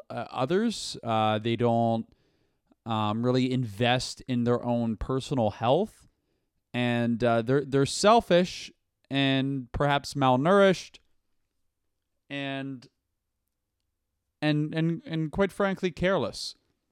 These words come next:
And it's, it's, I don't wanna say it's, it's disgusting. It is disappointing, uh,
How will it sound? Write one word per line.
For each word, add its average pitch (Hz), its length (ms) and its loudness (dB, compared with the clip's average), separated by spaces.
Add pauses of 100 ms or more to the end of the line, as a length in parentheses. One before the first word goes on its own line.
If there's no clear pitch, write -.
(540)
And 110 560 -4
it's, 123 360 -4
it's, - 480 -4 (100)
I 135 60 -4
don't 147 120 0
wanna 143 160 0
say 135 280 0
it's, - 240 -4
it's - 260 -8
disgusting. 165 880 0
It 117 160 2
is 143 160 2
disappointing, 143 840 0 (960)
uh, 101 480 0